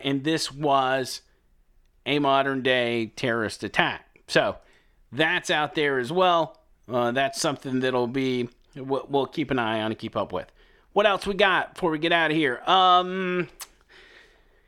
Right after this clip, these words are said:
how about this? I got a report. This is out of Oklahoma City.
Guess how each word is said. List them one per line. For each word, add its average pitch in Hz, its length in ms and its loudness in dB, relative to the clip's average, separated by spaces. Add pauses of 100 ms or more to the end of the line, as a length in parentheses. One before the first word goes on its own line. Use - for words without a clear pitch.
(140)
how 220 240 0
about 226 260 2
this? 185 580 0 (220)
I 190 80 2
got 220 200 4
a 214 40 -2
report. 185 840 2 (680)
This 214 220 -6
is 214 160 -6
out 208 400 0
of 190 880 2 (500)
Oklahoma 190 720 0
City. 143 720 -4